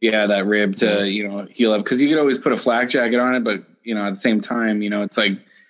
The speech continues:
Speaker 2: He, he's wearing, he, he was wearing a flak jacket when he got injured.
Speaker 1: Oh, was he? Um,
Speaker 2: Yeah.
Speaker 1: so, you know, it's just, I, I look at it as like, hey, you know, it's early in the season, sit him.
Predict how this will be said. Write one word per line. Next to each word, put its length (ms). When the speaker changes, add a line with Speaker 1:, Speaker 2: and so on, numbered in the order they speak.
Speaker 2:
He, 240
he's 260
wearing, 340
he, 280
he 140
was 220
wearing 240
a 60
flak 260
jacket 260
when 100
he 80
got 240
injured. 340
Speaker 1:
Oh, 220
was 220
he? 100
Um, 380
Speaker 2:
Yeah. 120
Speaker 1:
so, 260
you 120
know, 160
it's 100
just, 140
I, 140
I 140
look 220
at 140
it 20
as 120
like, 280
hey, 280
you 180
know, 260
it's 340
early 360
in 80
the 40
season, 540
sit 300
him. 420